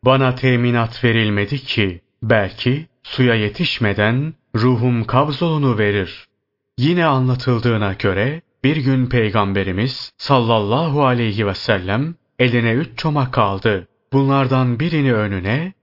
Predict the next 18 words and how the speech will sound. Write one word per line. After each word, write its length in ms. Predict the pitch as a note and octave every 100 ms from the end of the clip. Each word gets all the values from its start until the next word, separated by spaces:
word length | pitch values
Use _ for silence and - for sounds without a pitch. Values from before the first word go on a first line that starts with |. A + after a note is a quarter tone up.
| _
ikincisini 680 | B2+ - B2 A2 - C3 E3+
yan 180 | E3+ E3+
tarafına 580 | - E3 C3+ D#3 C3 A#2
koydu. 540 | A#2 G2 G2+ G#2 F2 - _
Üçüncü 460 | C3+ C3 D#3 D3+ G#3
çomağı 420 | - C3 A2+ F#2+
ise 400 | F#2+ - B2 D#3 - _
uzakça 520 | C#3 C#3 F#3+ - D#3+
bir 120 | D3+
yere 300 | C#3 B2 A2+
attı. 560 | G2+ F2+ - - G2+ F2+ _ -
Sonra 400 | - F#3+ D#3 C#3
sordu, 720 | - C3 G#2 G2+ G#2+ F2 - _ _ _ _
"Nedir 420 | C3+ F3 B2+ G2+
bu?" 280 | G#2 B2 D#3+ - _ _
Sahabe, 760 | - - A#2+ G#2+ F#2+ A2 D#3 E3+ _ _ - A#2+
"Doğrusunu 840 | B2 A2+ G#2 - A2 F#2+ B2 F3 - _ -
Allah 420 | B2 A#2 E3+